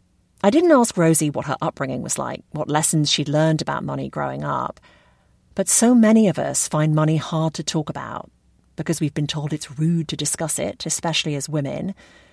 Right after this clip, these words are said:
because of how our families dealt with money, whether they had enough of it, what money represented to them. And most of us never learned a thing about savings, credit cards, or interest while we were at school. One of the other comments I got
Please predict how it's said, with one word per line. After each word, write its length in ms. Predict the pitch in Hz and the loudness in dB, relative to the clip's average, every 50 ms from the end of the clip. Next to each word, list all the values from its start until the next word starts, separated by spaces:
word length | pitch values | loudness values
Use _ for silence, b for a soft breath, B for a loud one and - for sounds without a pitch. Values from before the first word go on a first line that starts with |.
| b b | b b
because 240 | b 175 175 185 175 | b -2 0 0 0
of 80 | 180 - | 0 0
how 220 | - 185 175 160 | 0 2 2 4
our 100 | 151 139 | 2 2
families 480 | - - - 160 165 165 170 170 165 - | 0 0 0 2 2 2 2 0 0 0
dealt 220 | - 147 147 - | 0 0 0 0
with 100 | 160 156 | -2 -4
money, 500 | 156 151 147 147 147 147 147 147 147 147 - | -2 -2 -2 -2 -2 -2 -4 -4 -6 -6 -8
whether 220 | - 151 147 147 139 | -6 -4 -4 -2 -2
they 100 | 139 135 | -4 -4
had 160 | 139 143 143 | -4 -6 -6
enough 220 | 139 139 131 - - | -6 -6 -6 -6 -4
of 140 | - 160 156 | -2 0 0
it, 380 | 160 151 151 - - - - - _ - | 2 0 0 0 -2 -4 -6 -6 _ -6
what 220 | 165 165 - - | -4 -2 -2 0
money 260 | 165 165 170 175 175 | 0 0 2 2 0
represented 640 | 160 170 147 - - 151 - 156 165 175 170 165 147 | 0 -2 -4 -4 -4 -2 0 0 0 0 0 -2 -4
to 100 | - 156 | -6 -6
them. 380 | 143 139 135 139 143 143 147 156 b b b b b b b b b b b b b b _ _ _ - | -6 -6 -6 -8 -10 -10 -12 -14 b b b b b b b b b b b b b b _ _ _ 2
And 160 | 196 202 196 | 4 6 6
most 280 | 202 220 254 - - | 6 6 4 2 0
of 80 | - 175 | -2 -2
us 200 | 165 160 - - | -2 -2 -2 -2
never 240 | 175 175 202 214 214 | -2 -2 0 0 0
learned 280 | 190 180 170 165 156 | 0 2 0 0 0
a 40 | 151 | -2
thing 460 | - - - - 240 226 214 180 147 | -4 -6 -4 -2 0 2 2 2 0
about 360 | 139 - 127 131 135 - - - | -2 -6 -6 -8 -8 -8 -4 -2
savings, 720 | - - 165 165 170 160 160 156 156 156 156 156 156 - | 0 2 2 2 2 2 0 0 -2 -2 -2 -2 -2 -4
credit 360 | - - - - 151 - - - | -4 -6 -8 -6 -6 -6 -6 -8
cards, 440 | - - 147 147 143 143 147 - | -6 -6 -4 -2 -2 -4 -4 -4
or 160 | 143 135 - _ - | -6 -8 -8 _ -8
interest 600 | - 147 165 - - 165 151 139 147 - - - | -6 -6 -4 -4 -4 -4 -4 -4 -6 -8 -8 -6
while 140 | 147 143 143 | -6 -6 -6
we 140 | 143 147 139 | -6 -6 -8
were 100 | 139 135 | -8 -8
at 100 | - - | -4 -2
school. 680 | - - - - 202 190 151 131 - - - - - b b b b b b b b b b b b b b b _ | -2 -2 0 0 0 0 0 -2 -6 -8 -12 -12 -16 b b b b b b b b b b b b b b b _
One 180 | - 175 208 247 | 4 6 6 6
of 80 | 277 247 | 6 4
the 140 | 247 196 | 4 2
other 160 | 175 165 160 - | 2 2 0 -2
comments 420 | - - 151 143 135 123 - - | -2 -4 -4 -4 -4 -4 -4 -4
I 80 | 139 131 | -4 -4
got 240 | - 139 135 - | -2 -2 -4 -4